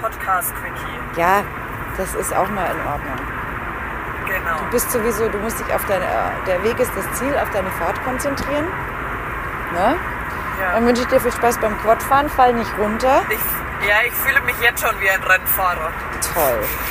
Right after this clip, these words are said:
Speaker 2: Aber ob das jetzt hier auf der Straße so die beste, äh, Variante ist, naja.
Speaker 1: Ich glaub auch nicht.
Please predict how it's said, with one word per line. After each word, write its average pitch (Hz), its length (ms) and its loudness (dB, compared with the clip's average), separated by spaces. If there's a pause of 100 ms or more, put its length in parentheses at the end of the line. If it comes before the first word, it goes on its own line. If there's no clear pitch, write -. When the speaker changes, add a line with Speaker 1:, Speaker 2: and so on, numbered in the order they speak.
(400)
Speaker 2:
Aber 180 200 6
ob - 120 2
das 220 200 6
jetzt 233 180 2
hier 233 180 8
auf - 120 2
der 220 100 2
Straße 233 480 4
so 302 140 2
die 294 140 2
beste, 302 320 6
äh, 277 640 8
Variante 269 520 4
ist, 285 440 2 (840)
naja. 151 360 4
Speaker 1:
Ich - 100 -4
glaub 208 240 -2
auch 185 200 0
nicht. 196 160 -6